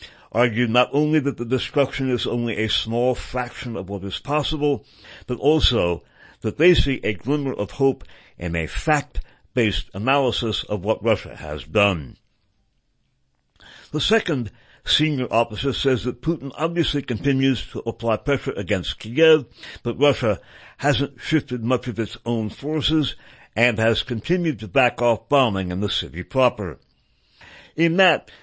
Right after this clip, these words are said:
maybe he is leaving room for a political settlement, the officer says. One, the officer says, one more time. The second senior officer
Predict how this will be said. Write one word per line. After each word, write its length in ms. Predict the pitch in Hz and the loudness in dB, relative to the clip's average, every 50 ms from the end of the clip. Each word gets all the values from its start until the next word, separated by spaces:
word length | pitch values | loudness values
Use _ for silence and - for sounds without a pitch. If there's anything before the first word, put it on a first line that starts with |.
| _ _ | _ _
maybe 280 | - 127 156 151 135 143 | 0 2 2 2 2 0
he 180 | 101 127 147 143 | 0 2 2 2
is 220 | 139 113 - - | 2 2 0 0
leaving 360 | 139 135 123 123 123 117 117 | 0 0 2 2 0 2 2
room 240 | 127 139 147 147 131 | 4 4 4 4 2
for 140 | - - 131 | 0 -2 0
a 100 | 127 123 | 0 0
political 540 | - - 117 120 143 139 135 135 - 131 123 | -2 -2 -4 -2 -2 0 -2 -2 -4 -4 -4
settlement, 640 | - - 160 135 101 90 107 85 80 71 52 - - _ _ _ _ - | -2 0 0 0 0 -2 -4 -4 -6 -8 -12 -14 -20 _ _ _ _ -10
the 140 | 98 85 | -10 -8
officer 340 | - 78 82 76 - - 71 | -6 -6 -8 -8 -8 -12 -10
says. 400 | - - - 101 78 71 67 60 | -8 -6 -6 -6 -6 -8 -10 -10
One, 240 | 73 82 87 85 - | -8 -8 -8 -6 -6
the 140 | 82 95 90 | -6 -6 -4
officer 380 | 98 107 - 101 - - 98 | -4 -4 -6 -6 -12 -10 -10
says, 280 | - - 104 87 76 69 | -8 -6 -6 -6 -6 -6
one 160 | 76 92 98 | -6 -6 -4
more 140 | 98 90 85 | -4 -4 -6
time. 340 | - - 101 95 85 76 64 _ _ _ - - - - - - - _ | -6 -6 -6 -6 -6 -8 -10 _ _ _ -20 -20 -20 -20 -20 -20 -12 _
The 80 | - 143 | 0 2
second 460 | - - 208 208 196 - 151 120 104 - | 4 4 4 4 2 0 0 -2 -2 -6
senior 400 | - - - 143 139 123 120 117 - | -6 -6 -4 -2 -2 -2 -2 -2 0
officer 520 | - 113 113 - 104 - 110 113 110 92 | 0 0 0 -2 -4 -8 -6 -6 -6 -6